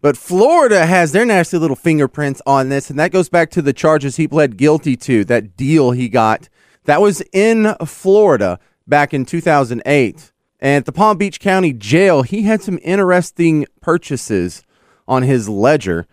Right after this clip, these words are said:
that included some size five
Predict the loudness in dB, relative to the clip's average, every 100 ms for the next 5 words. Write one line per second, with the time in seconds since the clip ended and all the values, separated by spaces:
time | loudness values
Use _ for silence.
0 | _ 0 0 0 0 2 2 0 -4 -6
1 | -2 2 2 0 -2 -2 0 2 2 2
2 | 2 0 -6